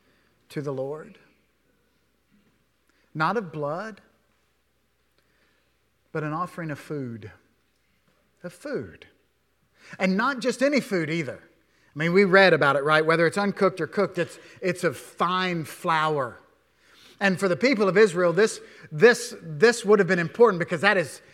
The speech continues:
that's their sustenance. It's their life. Fine, and, and fine flour with some things with it, other things that are prohibited from it. So God was pretty particular with how this is to be offered to him.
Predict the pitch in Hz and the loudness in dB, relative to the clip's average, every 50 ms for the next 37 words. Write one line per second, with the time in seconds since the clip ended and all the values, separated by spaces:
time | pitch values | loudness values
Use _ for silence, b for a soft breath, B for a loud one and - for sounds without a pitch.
0 | b b b b - 196 196 190 - - - 170 147 - - 220 254 247 - - | b b b b 0 0 0 0 0 -2 -2 -2 -2 0 0 0 0 0 -2 -4
1 | - 156 135 127 - - 160 - - - 160 151 139 143 139 147 156 202 247 254 | -8 -8 -8 -8 -8 -8 -8 -6 -2 -2 -2 -2 -2 -4 -6 -4 0 2 4 4
2 | 202 160 - - - - - - B B B B B B B - - - 196 190 | 4 4 2 -4 -10 -16 -18 -20 B B B B B B B -20 -4 0 2 2
3 | 208 220 233 226 226 214 202 185 175 151 B B B B 185 175 165 160 - - | 2 0 -2 -4 -6 -4 -4 -4 -4 -4 B B B B -4 -4 -4 -6 -6 -2
4 | - 196 208 220 226 214 - - 214 196 196 202 226 226 214 175 156 139 - B | 0 2 2 2 0 -2 -4 -2 0 0 2 0 0 0 -2 -2 -2 -4 -4 B
5 | B B - - - 220 214 208 185 - 214 196 180 170 143 - - 226 254 247 | B B -10 -4 -2 -2 0 -2 0 2 2 2 2 0 -4 0 4 6 6 6
6 | 196 226 233 233 226 233 185 196 185 196 180 185 190 175 170 165 131 175 165 156 | 6 4 2 2 0 -2 -2 -2 0 -2 -2 -2 -4 -6 -6 -6 -6 -4 -4 -6
7 | 135 - - 156 147 175 214 196 185 170 160 135 - - - 214 214 233 233 247 | -6 -6 -8 -6 -2 -2 -2 0 0 -2 -4 -6 -6 -8 -8 -6 -4 -4 -4 -6
8 | 240 233 233 - - B B B B B B - 190 170 180 190 214 196 185 175 | -8 -10 -14 -18 -20 B B B B B B -10 -4 2 2 2 4 2 0 -2
9 | - - - - 233 240 202 - 190 - - 262 294 277 269 233 180 156 147 143 | -4 -4 0 2 2 2 2 0 -4 -2 0 0 0 2 2 0 2 2 0 -2
10 | 160 - 160 175 185 185 160 180 170 170 - 175 165 - - - 175 160 156 160 | -2 -2 -2 -2 -2 0 0 0 -2 0 -2 -4 -4 -4 -4 -6 -6 -4 -4 -4
11 | 151 139 B B B B B 180 175 175 170 - - 151 139 135 117 - - - | -6 -8 B B B B B 2 4 4 2 2 -2 -4 -4 -4 -6 -8 -6 -4
12 | 220 208 170 170 147 131 123 123 B | -4 -2 -2 -4 -4 -6 -6 -8 B